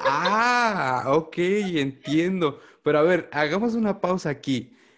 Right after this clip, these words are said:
Enrico, ¿tú te gusta la salsa o por qué aprendiste a bailar salsa o de dónde salió tu gusto por este ritmo que, pues, es latino?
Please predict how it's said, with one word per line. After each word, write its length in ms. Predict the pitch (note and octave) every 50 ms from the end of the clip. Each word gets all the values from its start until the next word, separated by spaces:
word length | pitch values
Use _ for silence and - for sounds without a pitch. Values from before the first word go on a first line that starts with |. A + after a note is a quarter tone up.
| _ _ _
Enrico, 800 | - B2+ C3 C#3 C3 C3+ D#3+ F#3+ - E3+ D#3+ B2+ - - - _
¿tú 340 | - F3+ G#3+ A3 - - - - - - _ _ _ _ - A2+ A2+ -
te 100 | - A#2+
gusta 240 | C3 E3 - - F#3
la 100 | C#3 A2+
salsa 500 | G2 - C3 C3+ D3 D3 - E3 D#3 D3+
o 120 | C#3 B2 -
por 160 | B2 A2+ G2+
qué 80 | -
aprendiste 540 | C#3 C3+ - C3+ B2+ A#2+ A2 B2 A#2+ - C#3+
a 40 | B2
bailar 300 | A#2 A2 G#2+ G#2+ G#2+ G#2+
salsa 460 | - - A2+ A#2 B2+ B2 - C3+ B2+
o 60 | A#2+
de 120 | A2 G#2+ G#2+
dónde 260 | A2+ B2+ C#3 D3+ D#3
salió 340 | - - A2+ G#2+ A2+ B2 B2+
tu 120 | B2+ C3+ B2
gusto 340 | A2+ B2+ B2+ B2+ - C#3+ -
por 220 | - A2 G#2+ A2
este 280 | A2+ A#2 - - D3 C3
ritmo 360 | A#2 A#2+ A#2+ B2 C#3+ C3+ B2+
que, 220 | - A#2+ G2+ G2+ G2
pues, 200 | - - F2 -
es 120 | A2+ A2+ C#3
latino? 500 | C3+ B2 B2 - F#3+ A#3 G#3+ D3 A#2+